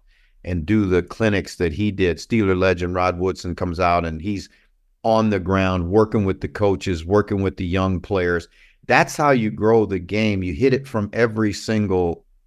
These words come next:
dimension, right? Flag football, you know, what they did with, with the European Championships in Ireland and having a presence there, and all of it,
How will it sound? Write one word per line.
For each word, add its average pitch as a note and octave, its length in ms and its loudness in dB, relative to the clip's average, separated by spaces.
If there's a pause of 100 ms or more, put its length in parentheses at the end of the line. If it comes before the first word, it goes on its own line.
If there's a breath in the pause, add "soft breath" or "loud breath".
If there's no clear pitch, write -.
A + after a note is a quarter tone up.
(840)
dimension, G2 720 0
right? E2+ 300 -4 (720)
Flag G#2+ 360 2
football, G#2 680 0
you F#2+ 100 -4
know, F#2+ 100 0
what G2+ 200 0
they G#2 100 2
did G2+ 240 2
with, F#2+ 240 -2 (140)
with F#2+ 180 -6
the G2 80 -10
European G2+ 420 0
Championships G#2 760 -4
in G2 100 -2
Ireland G2 460 0
and F2 80 -6
having G2 240 -2
a F2+ 60 -6
presence F#2+ 560 -2
there, F#2+ 360 2
and E2+ 220 -4
all C3+ 320 2
of B2 100 2
it, - 220 -4